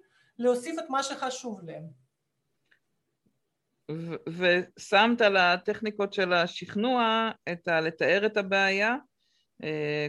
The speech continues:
Speaker 2: כלומר, אני מבינה ש-, לשים קודם כל את הבעיה ורק אחרי זה הפתרון, אה, להביא דוגמאות, ולהתחיל בחסרונות או בהתנגדויות,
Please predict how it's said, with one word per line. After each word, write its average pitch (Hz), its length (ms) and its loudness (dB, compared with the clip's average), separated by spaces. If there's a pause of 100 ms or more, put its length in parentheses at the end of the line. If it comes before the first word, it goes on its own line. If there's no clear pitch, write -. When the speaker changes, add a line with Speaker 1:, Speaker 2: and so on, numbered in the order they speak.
Speaker 2:
כלומר, 156 160 -2
אני 156 120 -2
מבינה 165 520 2
ש-, - 160 -4 (420)
לשים 175 260 -6
קודם 208 200 2
כל 202 120 0
את 196 80 -6
הבעיה 175 400 4
ורק 160 220 -4
אחרי 185 320 0
זה 240 120 0
הפתרון, 240 600 -2 (680)
אה, 160 960 -4 (540)
להביא 160 340 2
דוגמאות, 175 880 -2 (420)
ולהתחיל 165 880 0
בחסרונות 170 760 -4
או 143 100 -2
בהתנגדויות, 151 800 -2